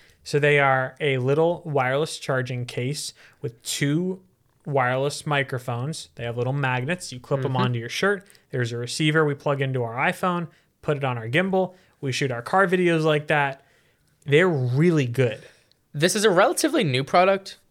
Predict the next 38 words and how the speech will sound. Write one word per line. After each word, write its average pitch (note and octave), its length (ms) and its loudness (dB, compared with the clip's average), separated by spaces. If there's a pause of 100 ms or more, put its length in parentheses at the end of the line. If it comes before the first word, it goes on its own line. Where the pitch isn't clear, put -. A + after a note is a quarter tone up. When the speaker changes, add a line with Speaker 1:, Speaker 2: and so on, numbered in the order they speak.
(220)
Speaker 2:
It's E3+ 160 0
Speaker 1:
They D#3 60 6
Speaker 2:
not C#3+ 100 4
Speaker 1:
just E3+ 180 8
Speaker 2:
like - 40 -8
Speaker 1:
came D3+ 180 2
out. A#2 180 -4
Speaker 2:
Yeah. D3+ 200 4
Speaker 1:
Yeah. - 60 -10 (340)
Speaker 2:
So D#3+ 420 2 (1080)
I've F#3+ 180 4
seen F3 480 -2 (120)
people D#3 240 -4
use, C#3 200 -4
like, C#3+ 140 -2
the C#3 100 -2
Rode, B2+ 360 2
like, B2 160 -2
the C#3+ 240 0
Rode B2+ 540 2 (220)
lav B2+ 300 2
mics. A#2+ 540 -4 (320)
Like, C#3+ 100 0
Speaker 1:
Yeah. A2+ 140 0
Speaker 2:
you B2+ 80 -6
know, A2+ 260 -2 (360)
the C3 80 -2
wireless A#2+ 440 2
lav A2+ 180 0
mics. A2 500 -6 (360)
D D3 120 0
J C#3+ 140 -2
I C3+ 220 4
had B2 180 0
their C3 100 2
first A#2 260 -4
generation A2+ 440 -6
ones. A2 420 -6